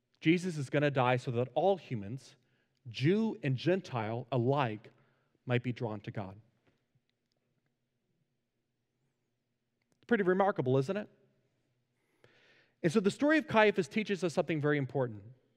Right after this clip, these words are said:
God can work through anyone. God can work through anyone, even if they don't realize it, even if they're actively opposed to God. Remember, this is the same God who in the book of Genesis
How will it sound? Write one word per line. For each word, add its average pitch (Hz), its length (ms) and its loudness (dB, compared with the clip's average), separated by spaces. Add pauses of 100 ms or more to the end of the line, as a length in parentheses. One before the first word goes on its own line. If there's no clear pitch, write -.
(800)
God 254 500 6
can 240 240 2
work 165 380 4
through 170 240 4
anyone. 180 480 6 (1500)
God 254 320 6
can 233 160 2
work 202 220 6
through 214 140 -6
anyone, 262 280 4 (140)
even 320 300 6
if 330 100 6
they 302 100 6
don't 294 200 4
realize 339 440 8
it, 147 180 6 (920)
even 302 240 6
if 320 100 4
they're 233 160 6
actively 254 480 2
opposed 226 400 2
to 214 60 -4
God. 262 380 0 (840)
Remember, 262 400 6 (220)
this 262 200 4
is 269 120 -4
the 240 100 2
same 269 340 4
God 202 460 4 (340)
who 247 120 6
in 233 80 6
the 208 60 8
book 269 200 2
of 269 100 4
Genesis 233 600 2